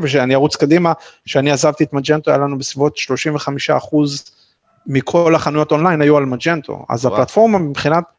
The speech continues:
Speaker 1: אה, מרקט, אה, שייר הייתה, אה, באמת מהמובילות, אבל עדיין השאלה איך אנחנו עושים מזה כסף.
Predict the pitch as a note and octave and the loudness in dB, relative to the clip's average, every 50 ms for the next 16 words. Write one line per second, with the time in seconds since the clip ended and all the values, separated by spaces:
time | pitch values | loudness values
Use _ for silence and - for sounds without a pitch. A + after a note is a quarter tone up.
0 | _ _ _ _ _ _ _ - - C3+ C3 C3 C3 C3 C3 B2+ B2+ C3 C3 C3+ | _ _ _ _ _ _ _ -4 -2 0 2 2 4 4 4 4 2 2 0 -2
1 | C3 B2+ - _ - C#3 D#3 F3+ - G#3 G3 _ _ _ - F#3+ F3+ F3 E3+ E3+ | -8 -12 -14 _ -2 0 0 0 0 -2 -4 _ _ _ -2 0 2 4 4 4
2 | E3+ E3+ E3 E3 - - F#3+ F#3 F3+ - - C3 B2+ B2 - C#3+ C#3 C#3 C#3 C#3 | 4 2 2 0 0 0 0 2 2 2 0 0 0 0 0 0 2 2 2 2
3 | C#3 C#3 C3+ C3+ C3 A2+ A#2+ B2 A#2+ A#2 A#2 B2 B2 C3+ C#3+ - D3+ C3+ B2+ B2 | 2 2 0 -2 -4 -6 -6 -6 -6 -2 0 0 2 0 0 0 0 -2 0 0
4 | A#2 A#2 B2+ B2 C3 E3+ A3 - - _ - _ _ _ _ _ _ _ _ _ | -2 0 0 2 4 2 2 0 -2 _ -20 _ _ _ _ _ _ _ _ _
5 | _ _ _ _ _ _ - C3 C3+ C3 C#3 C#3 F3 F3+ F3 E3+ D3+ - E3+ D#3 | _ _ _ _ _ _ -4 -2 2 2 2 2 2 2 0 0 0 0 2 2
6 | D#3+ D3 - D#3 D3 - D3+ C#3 - D3 C3 - D3+ C#3 C3 B2 B2 - - B2+ | 2 2 2 0 -2 -2 -2 -4 -4 -6 -6 -4 -4 -2 -2 -2 -2 -2 -2 -4
7 | A#2 - - D3+ - - - | -4 -4 -6 -12 -14 -16 -20